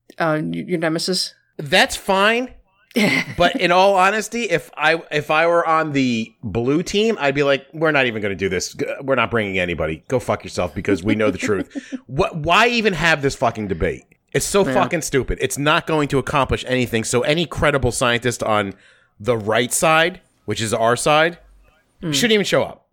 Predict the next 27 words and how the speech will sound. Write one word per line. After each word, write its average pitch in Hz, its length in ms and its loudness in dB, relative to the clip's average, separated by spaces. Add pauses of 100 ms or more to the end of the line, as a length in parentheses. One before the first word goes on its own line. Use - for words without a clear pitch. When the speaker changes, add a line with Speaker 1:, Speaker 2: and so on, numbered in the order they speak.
(240)
Speaker 2:
G-, 180 100 -2
go 247 140 2
ahead. 131 260 2
You're 151 120 -12
fine. 151 240 0 (320)
Do 214 80 0
what 190 100 2
you, 180 160 -2
do 208 120 2
whatever 180 200 4
you 143 80 2
want. 98 240 -2
It's - 160 -6
not 196 120 2
like 185 100 0
we're 165 100 0
gonna 147 140 2
convince 127 340 0
you 87 60 -6
guys, 76 280 -4
because 120 280 -4
we 139 80 2
know 151 100 2
you 147 160 0
know 113 140 0
the 87 60 -6
truth. - 420 -6